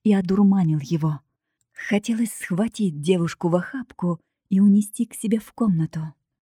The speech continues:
провести языком по жилке, что билась на шее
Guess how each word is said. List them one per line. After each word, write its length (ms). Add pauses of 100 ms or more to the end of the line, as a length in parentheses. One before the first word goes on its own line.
(280)
провести 540
языком 540
по 160
жилке, 600 (180)
что 260
билась 360
на 120
шее 540